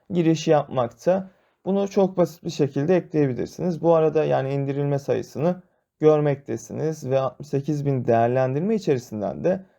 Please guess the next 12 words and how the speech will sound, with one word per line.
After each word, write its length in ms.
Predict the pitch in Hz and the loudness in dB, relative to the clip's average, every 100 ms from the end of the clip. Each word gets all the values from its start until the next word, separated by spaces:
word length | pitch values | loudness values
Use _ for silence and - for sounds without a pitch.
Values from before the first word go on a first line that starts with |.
| _ | _
neredeyse 920 | 147 156 147 113 95 - 156 147 113 | 0 2 2 0 -2 -2 0 0 0
beşe 300 | 123 123 - | -2 0 0
yakın 360 | 151 123 - 131 | 2 0 -2 -6
tam 320 | - 139 139 | -2 0 0
yıldız 320 | 131 110 117 | -2 -2 0
aldığını 460 | 135 135 107 92 78 | 2 2 0 -6 -2
da 240 | 151 165 - _ _ | 0 0 -6 _ _
görmektesiniz 800 | 147 131 139 131 127 120 - 101 | -2 0 2 -2 -4 -8 -6 -4
arkadaşlar. 840 | 104 98 - 87 - - 175 180 - | 0 0 -2 -4 -4 0 0 -2 -4
Bunun 160 | 165 190 | -2 0
adı 260 | 185 185 | 0 0
Hotspots 880 | 190 185 185 - 156 151 151 - _ | 2 2 0 -2 2 2 0 -18 _